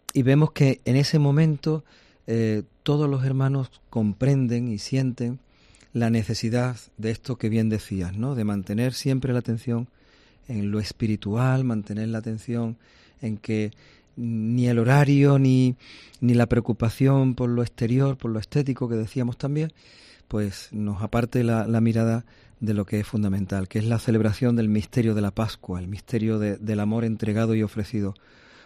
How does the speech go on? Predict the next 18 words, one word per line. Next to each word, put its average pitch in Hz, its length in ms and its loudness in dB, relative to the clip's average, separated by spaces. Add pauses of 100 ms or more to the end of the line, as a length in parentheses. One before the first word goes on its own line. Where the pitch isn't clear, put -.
por 113 160 -2
nuestra 107 280 -2
salvación. 98 640 -6 (1080)
Luego 131 180 4
también 123 480 4 (500)
se 110 220 -4
les 101 360 -2
recuerda 110 640 2
a 104 100 -6
todos 113 220 0
los 113 120 0
hermanos 110 300 0
mayores, 123 380 2
así 107 220 0
lo 104 80 2
hicimos 107 320 0
este 120 220 -4
año, 123 280 0